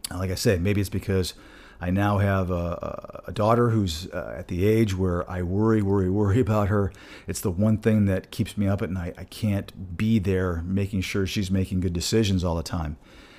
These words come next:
And, uh, she is. They do. They, they, the girls at her age have really gotten smart about the way that they live, uh, their lifestyles, the safety they have,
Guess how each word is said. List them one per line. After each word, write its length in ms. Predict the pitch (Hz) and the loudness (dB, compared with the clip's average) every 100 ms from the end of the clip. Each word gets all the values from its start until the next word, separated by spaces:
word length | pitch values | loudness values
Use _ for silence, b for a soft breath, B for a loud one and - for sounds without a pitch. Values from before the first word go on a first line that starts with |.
| B | B
And, 380 | - 82 85 85 | -10 -8 -6 -6
uh, 100 | 85 | -4
she 180 | 80 165 | 0 4
is. 180 | 196 104 | 4 4
They 120 | 107 | 2
do. 200 | 113 127 | 4 2
They, 160 | 117 113 | 2 0
they, 280 | 113 113 | 0 0
the 280 | 113 104 107 | 0 -2 -12
girls 520 | 101 117 123 127 - - | -2 2 2 2 -4 -4
at 200 | 107 110 | 0 2
her 200 | 113 113 | 4 6
age 220 | 117 120 | 6 4
have 200 | 101 90 | 0 2
really 220 | 107 107 | 2 2
gotten 220 | 101 92 | 2 0
smart 520 | 90 - 104 113 117 | -2 2 4 4 0
about 380 | 98 87 90 90 | -6 -4 -2 -4
the 140 | 92 90 | -4 0
way 160 | 101 | 2
that 180 | 98 90 | 2 0
they 160 | 98 87 | -2 0
live, 460 | 95 120 123 110 - b b b b - | 4 6 6 4 -6 b b b b -18
uh, 140 | - | -14
their 120 | - | -8
lifestyles, 840 | 87 98 120 104 - 110 107 104 - | -2 2 2 2 2 2 2 0 -6
the 80 | - | -12
safety 340 | - 110 107 | -2 0 2
they 180 | 104 104 | 2 2
have, 360 | 101 101 101 | 2 2 0